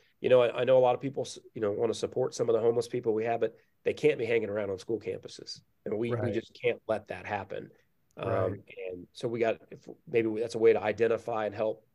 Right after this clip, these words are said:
Speaker 1: uh, homeless outreach to say, "Hey, we, we've got this person that's, that's hanging out on our campus and we, we, you guys need to do something about this 'cause we,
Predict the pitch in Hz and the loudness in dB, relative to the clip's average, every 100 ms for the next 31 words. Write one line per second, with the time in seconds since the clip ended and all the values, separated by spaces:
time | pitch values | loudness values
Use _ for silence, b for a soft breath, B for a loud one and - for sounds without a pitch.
0 | _ _ _ _ _ - 98 143 131 123 | _ _ _ _ _ -8 0 2 2 -2
1 | 117 113 101 - 104 104 107 107 127 b | -2 0 -2 -4 -6 -2 0 -2 -4 b
2 | b 110 110 120 120 - 123 113 107 104 | b -6 0 2 0 -2 -2 -2 -2 -4
3 | 101 - - - - - 127 117 113 101 | -6 -10 -14 -12 -14 -6 -4 -2 -2 -4
4 | 98 - 117 113 104 107 95 95 b b | -6 0 0 0 -6 -8 -8 -14 b b
5 | b b 127 127 _ - 110 - 135 123 | b b -14 -14 _ -12 -12 -10 -2 0
6 | 110 104 95 110 104 98 92 98 95 104 | 0 -4 -6 -4 -4 -4 -4 -4 -4 -6
7 | - 90 95 | -6 -12 -12